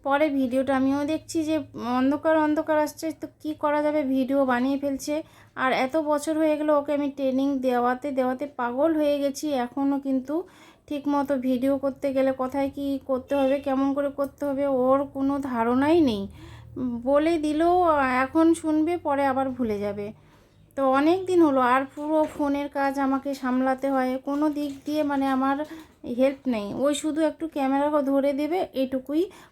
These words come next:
কখনো কখনো কী করে যে, আহ, ক্যামেরা, ফোন on করে দিয়ে বাস চারিদিকে ঘুরিয়ে নিয়ে বেড়াচ্ছে, পরে দেখছে যে ভিডিওই on হয়নি, এ, ভিডিও on করেনি, তখন বলবে যে, "যা, ভুলে গিয়েছি।"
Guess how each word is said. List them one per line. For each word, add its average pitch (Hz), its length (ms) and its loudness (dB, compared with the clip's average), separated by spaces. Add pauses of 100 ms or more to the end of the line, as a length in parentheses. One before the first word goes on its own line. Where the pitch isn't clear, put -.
কখনো 294 400 0
কখনো 285 500 0
কী 294 320 -8
করে 277 320 4
যে, 269 320 2 (320)
আহ, 247 300 -4
ক্যামেরা, 247 380 -2 (160)
ফোন 262 300 2
on 254 320 2
করে 254 360 2 (340)
দিয়ে 285 300 0 (380)
বাস 226 360 0 (500)
চারিদিকে 254 580 0
ঘুরিয়ে 254 320 0
নিয়ে 262 200 4
বেড়াচ্ছে, 269 680 0
পরে 247 240 -2
দেখছে 233 340 -4
যে 254 120 -2
ভিডিওই 247 520 2
on 220 220 2
হয়নি, 196 380 -6 (380)
এ, 226 140 -10
ভিডিও 277 380 2
on 226 200 2
করেনি, 202 460 -6 (440)
তখন 262 320 2
বলবে 254 260 2
যে, 247 280 0
"যা, 214 260 2
ভুলে 247 300 2
গিয়েছি।" 196 540 -6